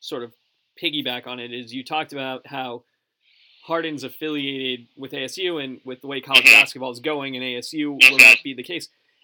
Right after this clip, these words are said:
Speaker 1: It's funny because when he was here, it didn't feel like a way station. I mean, Kevin Love going to
Speaker 2: No.
Speaker 1: U C L A didn't feel like a way station for him either. But
Speaker 2: No, I agree. I
Speaker 1: but
Speaker 2: mean, it was, it was the early days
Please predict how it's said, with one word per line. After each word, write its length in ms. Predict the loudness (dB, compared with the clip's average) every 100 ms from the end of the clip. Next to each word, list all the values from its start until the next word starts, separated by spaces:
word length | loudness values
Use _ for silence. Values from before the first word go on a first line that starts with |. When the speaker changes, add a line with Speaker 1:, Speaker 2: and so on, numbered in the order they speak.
| _
Speaker 1:
It's 160 | -8 -6
funny 220 | -6 -6
because 380 | -6 -6 -6 -10 -20 -20 _ -20 -14
when 240 | -6 -6
he 220 | -4 -8
was 240 | -6 -6 -8
here, 440 | -8 -4 -2 -4 -6
it 180 | -8
didn't 200 | -10 -14 -14 -18
feel 260 | -8 -6 -4
like 220 | -4 -4
a 80 | -6
way 240 | -6 -6
station. 580 | -6 -10 -10 -12 -14 -20 _
I 60 | -6
mean, 220 | -6 -10 -6
Kevin 300 | -4 -4 -6
Love 240 | -6 -6
going 180 | -6 2
to 60 |
Speaker 2:
No. 60 | 4
Speaker 1:
U 60 | 6
C 80 | 2
L 140 | 0 -2
A 120 | -4
didn't 400 | -6 -6 -8 -10
feel 340 | -16 -6 -4 -2
like 180 | -4 -4
a 40 |
way 200 | -4 -6
station 340 | -6 -8 -8
for 160 | -12 -12
him 220 | -10 -10
either. 320 | -10 -12 -16 _ _ _ _ _ _
But 200 | -2 4
Speaker 2:
No, 160 | 8 10 10 8
I 140 | 4
agree. 380 | 4 4 4 4
I 60 | 4
Speaker 1:
but 60 | 2
Speaker 2:
mean, 120 | 2
it 120 | 2
was, 320 | 2 2 2 0
it 120 | -2 0
was 260 | -2 -2 -2
the 80 | -2 -2
early 340 | -2 2 2
days 600 | 4 4 6 4 2 -4